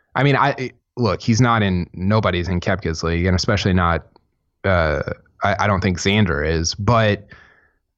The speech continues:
can we go into next major season saying, like, "Hey,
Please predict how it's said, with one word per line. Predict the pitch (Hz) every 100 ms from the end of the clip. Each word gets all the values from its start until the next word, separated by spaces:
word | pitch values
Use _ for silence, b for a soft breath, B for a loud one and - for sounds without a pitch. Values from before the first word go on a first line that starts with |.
| _ _ 101
can | - 143
we | 131
go | 107 123 120 135
into | 147 151 - 135 135
next | 117 110 123
major | 104 101 113 135
season | - 139 139 127
saying, | - 117 107
like, | 104
"Hey, | 104 180 107